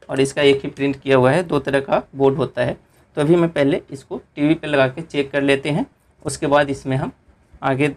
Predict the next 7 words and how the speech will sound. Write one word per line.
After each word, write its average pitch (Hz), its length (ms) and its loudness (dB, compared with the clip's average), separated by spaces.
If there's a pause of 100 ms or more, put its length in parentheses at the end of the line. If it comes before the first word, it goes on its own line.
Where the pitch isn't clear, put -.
(580)
देखते 131 340 -8
हैं। 139 160 -18 (1800)
तो 165 80 -10
दोस्तों 165 420 -2
देखिए 147 460 -2 (520)
बिल्कुल 151 420 0
ये 160 240 -2